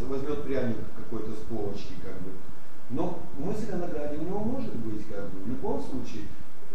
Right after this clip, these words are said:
Вопрос, какая мысль о награде, это второй вопрос. То есть, вот эта вот мысль, сама награда, хомри или награда там,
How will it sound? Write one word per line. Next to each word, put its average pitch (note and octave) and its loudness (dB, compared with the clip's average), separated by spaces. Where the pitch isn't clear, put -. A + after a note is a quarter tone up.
Вопрос, D3+ 0
какая A3 0
мысль A#2 0
о G#2+ 0
награде, G#2+ 0
это - 0
второй D#3 2
вопрос. - 0
То B2 0
есть, A#2+ 0
вот A#2+ 0
эта D#3 0
вот C#3+ 0
мысль, B2 0
сама C#3+ 0
награда, G3 0
хомри C3 0
или D3+ 0
награда C#3+ 0
там, B2+ 0